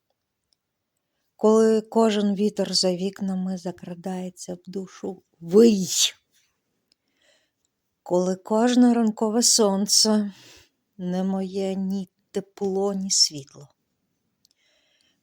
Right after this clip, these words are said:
Коли все, що було яскравим з тобою,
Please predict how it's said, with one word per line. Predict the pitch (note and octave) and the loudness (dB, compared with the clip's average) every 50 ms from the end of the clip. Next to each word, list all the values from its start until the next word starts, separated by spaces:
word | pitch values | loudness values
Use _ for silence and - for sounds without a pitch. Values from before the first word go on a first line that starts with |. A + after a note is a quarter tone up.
| _ _ _ _ _ | _ _ _ _ _
Коли | - - - F#3+ F#3 F#3 G3 | -14 -8 -6 -6 -6 -6 -8
все, | F#3 - - - - - - F3 E3 | -10 -8 -4 -4 -2 -2 -4 -4 -6
що | - - - - G3+ | -4 -4 -4 -4 -4
було | G3 F#3 F#3 F#3+ F#3+ | -6 -6 -4 -2 -2
яскравим | F#3 F3+ F3 - - - - G#3+ G#3+ G3+ G3+ G3+ F3+ | -2 -2 -4 -6 -8 -8 -8 -8 -6 -6 -4 -4 -4
з | - - | -4 -6
тобою, | - F3+ F3 F#3 F3+ F#3 F3+ F3+ F3 F3 - | -6 -8 -8 -8 -8 -8 -6 -8 -8 -10 -12